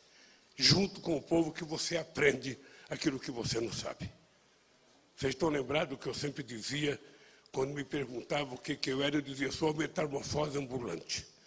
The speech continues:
porque eu preciso aprender todo dia e, se for necessário, eu mudo de posição de acordo com o aprendizado que eu tiver."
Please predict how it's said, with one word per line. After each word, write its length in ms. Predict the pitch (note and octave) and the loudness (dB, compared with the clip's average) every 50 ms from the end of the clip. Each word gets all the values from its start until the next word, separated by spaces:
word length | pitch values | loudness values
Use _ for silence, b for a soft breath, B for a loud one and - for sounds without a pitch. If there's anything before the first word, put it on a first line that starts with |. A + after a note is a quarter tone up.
| B B B B B B | B B B B B B
porque 240 | - C3 A#2 - - | -6 -6 -4 0 2
eu 100 | D#3 D#3 | 2 2
preciso 400 | D3+ - D3 - - D#3+ C#3+ C3 | 2 0 -2 -2 0 0 0 -2
aprender 480 | D#3 C#3 - - D3+ C3+ B2 B2+ D3 C3 | -4 -4 -4 -2 -2 -2 2 2 0 0
todo 480 | - - - - G#3 G#3 G3+ F3 E3 | 0 4 10 12 12 12 12 6 -4
dia 400 | - A2 C#3+ D3+ D#3 D#3+ D#3+ D3 B B B B B B B | -4 -2 0 4 4 4 4 4 B B B B B B B
e, 80 | - C#3+ | 0 0
se 160 | - - D#3+ | 2 2 0
for 200 | - - F3+ E3+ | 6 6 6 8
necessário, 560 | F3 D#3+ - - D3+ A#2+ - - D#3+ E3 E3+ | 8 6 4 2 2 2 4 4 4 8 8
eu 80 | F3+ D#3 | 6 6
mudo 280 | D3+ D#3 F#3 G3 F3+ | 6 2 0 2 0
de 120 | F#3 - F#3 | 0 -2 -2
posição 680 | - - G#3 F#3+ D3+ D3+ - - - C#3+ D3 E3 D#3+ B B B B B B | -2 0 -2 0 0 0 2 6 8 8 8 6 4 B B B B B B
de 120 | B - E3 | B 6 6
acordo 420 | D3+ - - - D3+ D#3+ D#3 D#3+ D3 | 6 6 4 2 2 2 2 0 -2
com 120 | - D3+ | 0 0
o 40 | D3 | 0
aprendizado 600 | C3+ - D3 C#3+ - C#3 C3+ - C3 B2 B2 - | 0 -2 -4 -4 -4 -2 0 4 4 4 2 2
que 80 | - C3 | -4 -6
eu 40 | A#2+ | -4
tiver." 380 | - C#3 A2 F2+ - - - | -4 -4 -2 0 -2 -2 -2